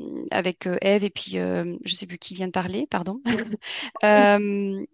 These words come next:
oui, et donc, euh, c'est vrai que c'est, c'est quelque chose qui, qui m'atteint pas mal aussi, les, donc les conflits, surtout quand je suis impliquée dedans, euh, ou quand je sens qu'il y a une injustice ou quelque chose, enfin, que j'arrive pas à démêler le truc et ça, ça m'agace, en fait, et ça me, ça me bouffe toute mon énergie.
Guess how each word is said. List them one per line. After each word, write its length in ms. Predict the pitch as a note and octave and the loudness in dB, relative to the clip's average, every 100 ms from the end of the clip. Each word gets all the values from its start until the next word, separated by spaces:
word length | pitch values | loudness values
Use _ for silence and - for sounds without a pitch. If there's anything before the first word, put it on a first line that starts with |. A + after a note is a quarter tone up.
| _ G#3 | _ -4
oui, 280 | G#3 C#4+ - | -2 -2 2
et 100 | G#3+ | 4
donc, 280 | A3 A3+ - | 4 2 4
euh, 480 | A3+ G#3+ G#3 G3+ G3+ | 4 6 4 4 2
c'est 140 | - | 0
vrai 140 | G#3+ A#3 | -2 -2
que 60 | |
c'est, 400 | - A#3+ A3 G#3+ | -2 0 0 0
c'est 140 | G#3+ F3+ | -2 -4
quelque 140 | F#3+ | -4
chose 120 | - - | -6 -6
qui, 280 | C4+ B3 | -6 -6
qui 180 | A3 - | -6 -2
m'atteint 360 | F3+ F3 - C#4+ | 0 0 0 2
pas 140 | C#4 | 2
mal 340 | B3 A#3+ C4+ B3 | 4 4 2 0
aussi, 340 | A3 - A3 | -2 -4 -4
les, 200 | A#3 G3 | -2 -2
donc 140 | F#3+ | -2
les 60 | - | -6
conflits, 240 | G#3 - | -10 -6
surtout 240 | C4 A3+ C#4 | -4 -4 -2
quand 100 | A3+ | -2
je 60 | G3+ | -2
suis 120 | G3+ | -2
impliquée 380 | F#3 - - B3 | -2 -4 -2 -2
dedans, 280 | G3 G3+ D4 - - - - _ | 0 -2 -2 -12 -18 -18 -20 _
euh, 140 | F#3+ F#3+ | 0 2
ou 40 | |
quand 180 | F#3+ G#3 | 0 -2
je 80 | - | 0
sens 140 | G#3+ | -2
qu'il 100 | G3+ | -2
y 20 | F#3 | 0
a 20 | |
une 60 | |
injustice 680 | F#3+ G#3 B3 - G#3+ G#3+ G#3 | 2 2 0 -2 -2 0 -2
ou 40 | F#3+ | -2
quelque 160 | A3 - | -6 -2
chose, 200 | G#3+ G#3 | 0 0
enfin, 140 | G3 | 0
que 40 | F#3+ | 0
j'arrive 260 | F#3+ G3 | -2 -4
pas 260 | - G#3+ A#3+ | 0 2 4
à 80 | A3+ | 4
démêler 340 | A#3 A3 G#3 | 2 -2 -4
le 80 | G3+ | -6
truc 340 | - A3+ A3+ | -2 -2 0
et 160 | G3 F#3 | 0 0
ça, 300 | F#3 F3 E3 E3 | 0 0 0 -4
ça 80 | _ | _
m'agace, 400 | F3+ A3+ A3 - | -6 0 0 0
en 60 | G#3 | -6
fait, 240 | - G#3 | -4 -4
et 40 | - | -2
ça 160 | - D#3 | -4 -4
me, 280 | E3 D#3 E3 - | -2 -2 -4 -8
ça 160 | - | -6
me 80 | D#3+ | -2
bouffe 180 | F3 E4 | -2 0
toute 200 | D#4+ - | 0 0
mon 80 | C4 | 0
énergie. 420 | B3+ A3 A3 F#3+ | 0 -2 -4 -8